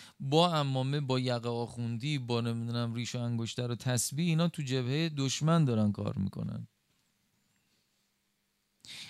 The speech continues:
هنوز که هنوز بعضیا دارن دفاع می‌کنن. میگه آقا من اون موقع رأی به آقای روحانی دارم، هنوز داره دفاع می‌کنه، یعنی سر لجه. خب چرا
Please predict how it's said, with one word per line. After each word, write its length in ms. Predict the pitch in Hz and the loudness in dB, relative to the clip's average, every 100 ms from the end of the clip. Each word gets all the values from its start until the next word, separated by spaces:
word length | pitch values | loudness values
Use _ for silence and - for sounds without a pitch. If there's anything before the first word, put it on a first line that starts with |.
| - | -16
هنوز 460 | - 127 143 190 185 | 0 6 8 8 6
که 120 | 175 | 4
هنوز 280 | 160 156 170 | 6 4 4
بعضیا 500 | 160 170 175 180 175 | 6 6 6 4 2
دارن 240 | 165 180 | 4 4
دفاع 360 | 156 135 160 165 | 4 4 4 4
می‌کنن. 440 | 117 110 104 104 | 4 2 2 2
میگه 180 | 113 143 | 2 2
آقا 140 | 160 | 2
من 140 | 165 170 | 2 4
اون 180 | 175 | 4
موقع 200 | 170 156 | 4 4
رأی 220 | 160 160 165 | 2 4 4
به 100 | 160 | 4
آقای 300 | 139 147 160 | 2 0 0
روحانی 360 | 147 131 139 | 0 0 -2
دارم، 300 | 147 147 147 | -4 -4 -4
هنوز 560 | - 82 113 151 175 196 | -6 -6 2 6 6 6
داره 180 | 185 180 | 4 4
دفاع 340 | 160 135 131 | 2 2 2
می‌کنه، 420 | 98 - - - | 2 -2 -6 -4
یعنی 160 | 101 117 | -2 -2
سر 260 | - 110 | -2 -2
لجه. 640 | 117 107 110 117 101 85 85 - - - - - - | 2 4 6 4 2 -4 -6 -12 -14 -18 -20 -20 -20
خب 180 | - 123 | -12 -8
چرا 680 | - - 151 185 180 131 85 | -4 0 2 4 4 2 -2